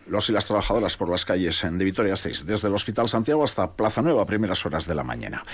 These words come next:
Desde el Ayuntamiento de Vitoria, el concejal de Tráfico, también presidente de Tuvisa, Iñaki Urtubay, confía en llegar a un acuerdo antes de la siguiente movilización. Está prevista ya para el lunes dieciocho, un nuevo paro de cinco de la madrugada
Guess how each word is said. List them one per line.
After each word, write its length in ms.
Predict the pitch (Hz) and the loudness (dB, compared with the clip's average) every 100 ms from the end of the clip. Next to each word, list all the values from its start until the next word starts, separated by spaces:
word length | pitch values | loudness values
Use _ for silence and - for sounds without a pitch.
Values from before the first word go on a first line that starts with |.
| - - | -12 -2
Desde 180 | 156 170 | 2 4
el 60 | |
Ayuntamiento 400 | 180 180 202 226 | 4 4 2 4
de 60 | 196 | 2
Vitoria, 380 | 123 151 110 170 | 2 2 0 0
el 80 | 143 | 0
concejal 440 | 120 110 104 120 | 0 0 0 0
de 120 | 101 90 | 2 0
Tráfico, 500 | 127 123 131 139 147 | 0 0 -2 -2 -4
también 300 | 92 85 85 | -6 -8 -6
presidente 380 | 85 90 82 | -6 -6 -6
de 40 | 85 | -4
Tuvisa, 360 | 113 135 - | 0 2 2
Iñaki 260 | 143 98 82 | 0 0 -4
Urtubay, 460 | 80 85 127 123 117 - - | -6 0 2 2 0 -10 -4
confía 380 | 151 170 165 214 | 2 2 2 2
en 60 | 160 | 4
llegar 200 | 131 123 | 4 2
a 60 | |
un 80 | 120 | 2
acuerdo 480 | 117 147 135 143 - | 2 2 2 0 2
antes 300 | 165 175 147 | -2 0 0
de 60 | 123 | 2
la 80 | |
siguiente 300 | 104 123 131 | 2 0 0
movilización. 760 | 127 90 85 82 95 - 113 - - - | 0 0 0 -2 -2 0 0 -2 -10 -6
Está 180 | - | -2
prevista 400 | 151 123 127 123 | 2 2 2 2
ya 160 | 110 123 | 2 2
para 260 | 117 98 - - - | 4 2 0 -8 -10
el 100 | 90 | -2
lunes 400 | 107 143 143 - | 2 2 2 0
dieciocho, 640 | 82 85 78 85 78 - - - | -2 -2 -2 -4 -4 -6 -10 -4
un 140 | 135 | 0
nuevo 300 | 135 139 107 | 0 0 0
paro 420 | - 98 98 - - | 0 -2 -2 -10 -14
de 200 | 80 80 | -10 -8
cinco 500 | - 139 139 131 107 | -6 -2 -2 0 0
de 60 | 95 | 0
la 80 | 87 | 0
madrugada 500 | 90 87 101 104 | 0 0 2 4